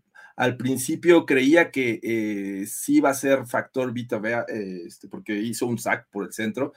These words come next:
eh, pues creo que Biadish, Biadish es, eh, <laughs> este jugador que va hacia arriba, ¿no? Viene de esta lesión que me preocupaba con, con los Buccaneers, pero después de esto me parece que hicieron un buen trabajo protegiendo a Dak Prescott.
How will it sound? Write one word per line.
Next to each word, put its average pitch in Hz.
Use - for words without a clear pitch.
eh, 98
pues -
creo 110
que 107
Biadish, 147
Biadish 131
es, -
eh, 123
<laughs> -
este -
jugador 151
que -
va 135
hacia 123
arriba, 98
¿no? 151
Viene 120
de 120
esta 120
lesión 135
que -
me 117
preocupaba 127
con, 117
con 110
los 107
Buccaneers, 135
pero 143
después 185
de 190
esto 208
me 196
parece 156
que 160
hicieron 151
un 165
buen 165
trabajo 135
protegiendo 117
a 110
Dak 98
Prescott. -